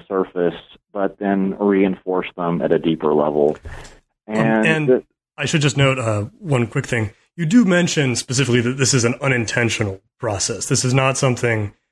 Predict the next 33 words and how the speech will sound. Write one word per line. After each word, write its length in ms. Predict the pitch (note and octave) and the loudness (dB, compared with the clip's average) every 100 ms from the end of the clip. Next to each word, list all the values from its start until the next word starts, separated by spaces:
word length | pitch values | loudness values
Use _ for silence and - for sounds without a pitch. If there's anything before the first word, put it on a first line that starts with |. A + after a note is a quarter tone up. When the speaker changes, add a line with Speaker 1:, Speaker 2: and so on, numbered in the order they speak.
| _ _ _ | _ _ _
Speaker 2:
that 140 | C3 | -2
is, 360 | A#2+ A2+ A2+ G3+ D3 | 0 0 -2 -4 -2
y-, 160 | C3+ D3+ | -2 2
as 100 | C3 | 2
you 60 | C3+ | 2
point 260 | - D#3 | 0 0
out, 140 | C3 D3+ | 0 0
this 140 | D#3 | 2
is 60 | E3+ | 2
not 100 | E3+ | 2
a 40 | |
conspiracy 1040 | - A#2+ - - D#3 C#3 C3+ - B2 A2+ A#2 | 0 -4 -4 -4 0 2 2 2 2 2 0
of, 480 | A#2 A2+ A2 G2+ - _ _ _ - | 0 0 -2 -6 -12 _ _ _ -8
uh, 260 | A2 G#2+ | -4 -2
National 440 | G#2+ A#2 A2+ B2 G#2 | 0 0 0 0 0
Park 320 | - A2+ G#2 | -2 -2 0
Service 460 | - A2+ A2 G#2 D3+ | 0 2 2 0 0
employees 680 | A#2 A2 A2 G#2+ G#2+ G#2 | 2 4 2 2 0 0
and 140 | G#2+ G#2 | 0 2
museum 720 | A2+ G#2 A2 A2 G#2+ G#2 G2+ - _ _ | 2 2 2 2 2 0 -2 -8 _ _
curators, 680 | - B2+ A2+ G#2 G2+ G2 G#2 | -2 0 0 -2 -4 -6 -6
but 140 | C3+ | -4
rather 240 | B2 A#2+ A2+ | -2 0 2
something 340 | C3+ A2+ A2+ | 2 2 2
that 140 | A2 | 0
is 260 | G#2+ G2+ - _ _ _ _ _ | 0 -2 -6 _ _ _ _ _
in 80 | D#3 | -2
many 100 | E3 | 2
ways 220 | D3+ C#3 | 2 0
contrary 960 | - - E3+ F3+ - C#3+ B2+ A#2 A2+ A#2+ | -2 -2 2 2 2 0 2 -2 -4 -6
and 320 | B2 A#2+ A#2 - | -4 -4 -4 -4
unintentional 840 | C3+ A#2 - E3 C#3+ C#3+ B2 A2+ G#2 | -4 -2 2 2 4 2 2 0 -4
to 440 | B2+ A#2 A2 | -2 -2 -4